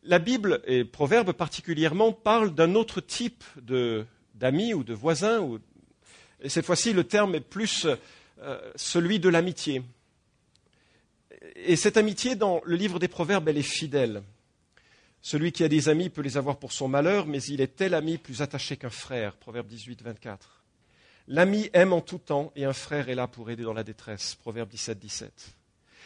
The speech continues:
L'amitié est franche. Les blessures d'un ami sont dignes de confiance. Les baisers d'un ennemi sont trompeurs. Je ne sais pas si vous êtes déjà arrivé de recevoir une flatterie de quelqu'un dont vous savez qu'il vous veut du mal, c'est, <laughs> euh...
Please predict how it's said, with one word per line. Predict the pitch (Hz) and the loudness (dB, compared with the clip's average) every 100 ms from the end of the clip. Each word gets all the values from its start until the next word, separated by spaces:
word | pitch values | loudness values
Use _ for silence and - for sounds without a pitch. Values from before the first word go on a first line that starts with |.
| - | -4
L'amitié | 151 202 - - | 2 2 2 2
est | 180 | 2
franche. | - - 175 156 - - - - _ | 2 -4 -2 -2 -4 -6 -10 -16 _
Les | 131 | -6
blessures | 143 196 - 220 220 | 2 2 2 0 0
d'un | 165 156 | 2 6
ami | 165 170 | 6 4
sont | 185 - 143 | 0 -2 -4
dignes | 110 147 196 170 | -4 -4 -2 -2
de | 143 | -4
confiance. | - 139 - 131 104 - - - _ _ _ _ _ | -8 -12 -10 -12 -12 -14 -14 -18 _ _ _ _ _
Les | 120 117 | -8 -2
baisers | 107 175 127 165 | 4 4 4 2
d'un | 139 135 | 2 0
ennemi | 147 147 143 | 2 2 0
sont | 143 - 123 | -2 -6 -10
trompeurs. | - 113 107 101 98 _ _ _ _ _ _ _ _ _ _ _ | -12 -12 -12 -14 -18 _ _ _ _ _ _ _ _ _ _ _
Je | |
ne | |
sais | _ | _
pas | - | -14
si | 120 117 | -14 -12
vous | 117 | -10
êtes | 120 _ | -10 _
déjà | 139 139 151 | -4 0 2
arrivé | 127 131 123 165 | 2 0 -4 -6
de | 123 | -8
recevoir | 117 - 131 135 131 | -8 -8 -6 -6 -6
une | 120 | -8
flatterie | - - 170 - 185 | -8 -2 -2 -4 -8
de | 143 | -8
quelqu'un | - 127 - 151 | -6 -8 -6 -6
dont | 131 | -8
vous | 117 | -10
savez | - 139 127 226 - _ _ _ | -4 0 2 0 -2 _ _ _
qu'il | - 120 | -16 -10
vous | 127 | -6
veut | 123 | -6
du | 117 | -4
mal, | 143 185 | -2 -2
c'est, | - 127 117 104 - _ _ - | -4 -8 -6 -8 -12 _ _ -20
<laughs> | - - 107 _ - - _ _ _ _ _ _ _ _ _ _ _ _ - | -20 -20 -20 _ -20 -20 _ _ _ _ _ _ _ _ _ _ _ _ -20
euh... | 107 101 92 | -16 -16 -16